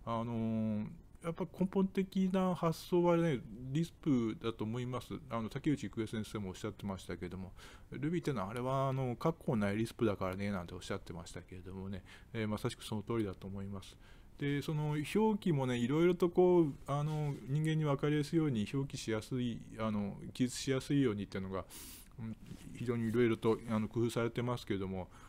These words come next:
まあ、アイデアとしては、あの、まあ、ぶ-、武骨ですけどね、当初のM式なんていうのはね、え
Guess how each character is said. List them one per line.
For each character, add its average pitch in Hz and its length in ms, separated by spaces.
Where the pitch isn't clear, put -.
ま 135 100
あ、 113 100
ア 165 60
イ - 20
デ 190 100
ア 180 80
と 127 140
し - 80
て 143 160
は、 123 240
あ 98 40
の、 98 480
ま 117 260
あ、 - 40
ぶ-、 123 260
武 123 160
骨 - 120
で 139 120
す 143 100
け 131 100
ど 101 120
ね、 110 200
当 135 120
初 131 160
の 120 100
M 110 220
式 - 180
な 98 140
ん 92 40
て 92 120
い - 20
う 85 40
の 90 100
は 87 80
ね、 95 240
え 104 760